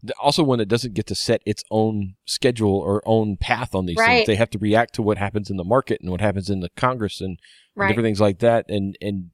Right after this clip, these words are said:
Speaker 1: kind of boxes them in, and things that they would wanna do differently, it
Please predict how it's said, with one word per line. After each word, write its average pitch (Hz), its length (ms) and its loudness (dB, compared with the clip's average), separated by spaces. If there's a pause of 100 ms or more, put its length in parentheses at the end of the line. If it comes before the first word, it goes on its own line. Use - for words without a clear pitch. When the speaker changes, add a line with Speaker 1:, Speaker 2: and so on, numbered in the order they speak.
Speaker 1:
kind 107 140 -2
of 98 100 -8
boxes 101 460 0
them 104 140 0
in, 113 200 -2
and 95 180 -6 (540)
things 127 200 2
that 101 100 -4
they 113 100 8
would 113 160 2
wanna 104 240 0
do 101 140 -2
differently, 113 540 -2
it 85 80 -10